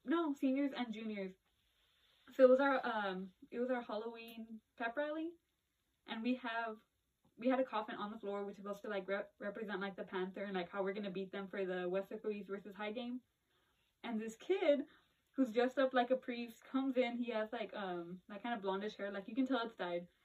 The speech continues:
And he comes in and he starts blessing the coffin. Okay, if you remember that person, that's my cousin Arad.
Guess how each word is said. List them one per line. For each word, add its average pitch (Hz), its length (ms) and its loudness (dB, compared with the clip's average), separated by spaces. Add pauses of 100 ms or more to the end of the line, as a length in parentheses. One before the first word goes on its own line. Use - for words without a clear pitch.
(220)
And 233 80 -4
he 240 40 0
comes 262 280 2
in 285 140 4
and - 80 0
he 240 80 -8
starts 262 280 4
blessing 214 580 0
the 226 80 -4
coffin. 185 540 -6 (420)
Okay, 190 220 -2
if 180 100 -6
you 220 60 -10
remember 285 200 0
that 277 180 4
person, 277 380 0
that's 208 200 -4
my 233 120 -6
cousin 214 360 -2
Arad. 180 340 -4